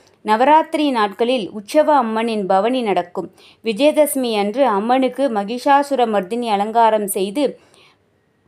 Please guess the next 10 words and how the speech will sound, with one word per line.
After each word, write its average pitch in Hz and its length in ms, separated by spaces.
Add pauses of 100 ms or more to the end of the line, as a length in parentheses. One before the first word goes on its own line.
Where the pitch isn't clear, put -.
(1080)
பாரிவேட்டை 226 640
நடக்கிறது. 196 580 (340)
சதுரகிரியில் 247 840
தீர்த்தங்கள். 202 560 (360)
சுந்தர 269 520
தீர்த்தம். 208 440 (340)
சதுரகிரியில் 247 720
சுந்தர 254 360
மகாலிங்க 254 600
மலையில் 214 420